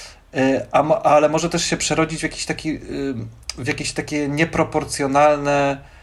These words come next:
postrzeganie tego, co robisz. Bo ja uważam, że impro jest bardzo, y,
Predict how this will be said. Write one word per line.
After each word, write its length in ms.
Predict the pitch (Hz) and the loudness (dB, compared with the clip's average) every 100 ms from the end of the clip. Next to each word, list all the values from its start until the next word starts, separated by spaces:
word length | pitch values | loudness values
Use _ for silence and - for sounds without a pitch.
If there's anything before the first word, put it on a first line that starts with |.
| - - - - - - | -20 -20 -20 -20 -20 -4
postrzeganie 720 | 143 131 - 139 135 123 113 | 0 0 2 4 4 4 2
tego, 200 | 107 113 | -2 -4
co 140 | 113 120 | -4 0
robisz. 460 | 117 110 - - - | 0 0 -6 -14 -12
Bo 280 | 127 131 127 | 0 4 6
ja 120 | 143 | 6
uważam, 360 | 151 147 143 139 | 4 2 0 -2
że 100 | 139 | -4
impro 420 | - 143 - 135 | -6 -8 -4 -2
jest 400 | 147 175 - - - _ _ - 117 | 0 -2 -4 -12 -20 _ _ -16 -10
bardzo, 800 | 110 139 131 117 123 120 110 - - - - _ - _ | 2 4 4 0 0 0 -2 -8 -20 -20 -20 _ -20 _
y, 40 | - | -6